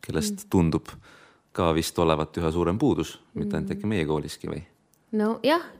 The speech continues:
Speaker 2: ja, ja meie kooli kõrval otsivad veel kirjandusõpetajat võib-olla mingi, Eestis mingi viisteist teist kooli, eks ole,
Speaker 1: No
Speaker 2: et me ei ole
Speaker 1: absoluutselt.
Speaker 2: nagu ainukesed, kes, kes seda tikutulega taga ajavad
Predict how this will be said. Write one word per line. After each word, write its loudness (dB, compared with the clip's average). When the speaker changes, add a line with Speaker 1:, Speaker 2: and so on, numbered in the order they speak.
Speaker 2:
ja, 6
ja 6
meie 4
kooli 10
kõrval 4
otsivad -4
veel -2
kirjandusõpetajat -2
võib-olla -2
mingi, -6
Eestis 2
mingi 0
viisteist 0
teist 4
kooli, -4
eks -8
ole, 0
Speaker 1:
No 0
Speaker 2:
et 0
me 2
ei 2
ole 2
Speaker 1:
absoluutselt. -2
Speaker 2:
nagu -2
ainukesed, 2
kes, -4
kes -4
seda 0
tikutulega -2
taga -4
ajavad 0